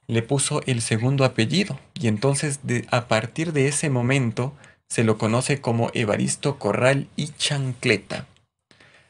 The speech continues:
haciendo que le dé más perfil al personaje, ¿no? Enalteciéndolo más, porque al tener este tipo de apellidos, ¿no? españoles,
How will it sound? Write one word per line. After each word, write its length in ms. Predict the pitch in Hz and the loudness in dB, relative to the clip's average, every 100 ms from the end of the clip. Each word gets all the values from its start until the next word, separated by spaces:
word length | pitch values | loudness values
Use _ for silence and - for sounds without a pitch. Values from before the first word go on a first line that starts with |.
| _ - | _ -6
haciendo 500 | 107 - 127 131 135 | -4 -2 -2 0 -2
que 140 | - | 0
le 160 | 110 104 | 2 2
dé 840 | 113 120 120 117 107 101 104 - - | 4 4 4 2 2 0 -4 -6 -4
más 320 | 101 113 - | 2 2 2
perfil 460 | - - 117 139 120 | 2 2 2 4 4
al 120 | 101 | 4
personaje, 560 | - - 101 175 - | -4 -6 0 0 0
¿no? 160 | 196 113 | 0 2
Enalteciéndolo 800 | 110 104 - - 113 120 - 104 | 4 0 -2 -6 -4 -2 -2 0
más, 380 | 139 143 - - _ _ - _ _ - | 0 -2 -6 -18 _ _ -20 _ _ -4
porque 720 | 107 101 - 107 101 101 - | -2 0 -4 -2 0 0 0
al 200 | - - | 0 -2
tener 300 | 95 104 120 | -4 -2 0
este 240 | 131 - 104 | 0 0 -4
tipo 340 | 131 123 131 | -2 -2 2
de 80 | 117 | 2
apellidos, 640 | 98 101 123 123 104 90 | 0 -4 -2 -2 -2 -4
¿no? 280 | 82 101 110 | 0 2 4
españoles, 840 | 101 - - - 117 120 107 101 | 2 -2 -8 -6 0 2 2 -2